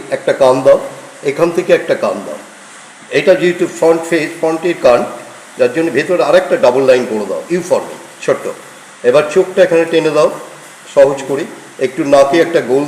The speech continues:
দাও, গালটা একটু বের করে দাও। দুটো <clears throat> ওদের যে গোঁফ থাকে, গোঁফ দিয়ে দিলাম। এবার পাটাকে একটু টেনে দাও,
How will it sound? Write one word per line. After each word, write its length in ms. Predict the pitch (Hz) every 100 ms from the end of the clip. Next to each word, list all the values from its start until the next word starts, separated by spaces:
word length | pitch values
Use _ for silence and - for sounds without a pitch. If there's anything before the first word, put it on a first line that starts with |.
| 147
দাও, 180 | 160 - - - - - 101
গালটা 320 | 120 135 156
একটু 200 | - 131
বের 160 | 113 110
করে 140 | 104 95
দাও। 160 | 87 80 - - - 123
দুটো 320 | 139 165 160 - - - - - - - - -
<clears throat> 360 | - 135 107 -
ওদের 240 | 139 143
যে 100 | 120
গোঁফ 240 | 110 160 165 -
থাকে, 300 | 151 156 165 - - - - - 107
গোঁফ 220 | 139 127
দিয়ে 160 | 143
দিলাম। 260 | 127 135 175 - - - -
এবার 200 | - 131 131
পাটাকে 600 | 143 156 185 202 - 151 - - - - - - - - - - -
একটু 320 | 190 - 240
টেনে 300 | - 165 175
দাও, 160 | 208